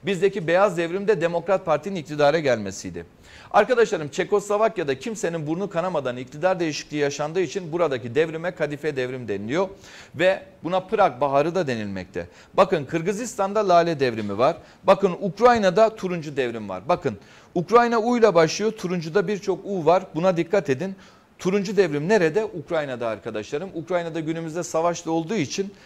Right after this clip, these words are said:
bak arka plan olarak Turuncu Devrim niye sorulmasın? Peki Gül Devrimi Gürcistan'da. Bak Gü Gü. Gül Devrimi Gürcistan'da.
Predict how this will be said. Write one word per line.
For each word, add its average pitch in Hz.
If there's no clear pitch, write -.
bak 139
arka 156
plan 170
olarak 170
Turuncu 165
Devrim 160
niye 156
sorulmasın? 90
Peki 143
Gül 262
Devrimi 220
Gürcistan'da. 156
Bak 131
Gü 190
Gü. 107
Gül 190
Devrimi 170
Gürcistan'da. 120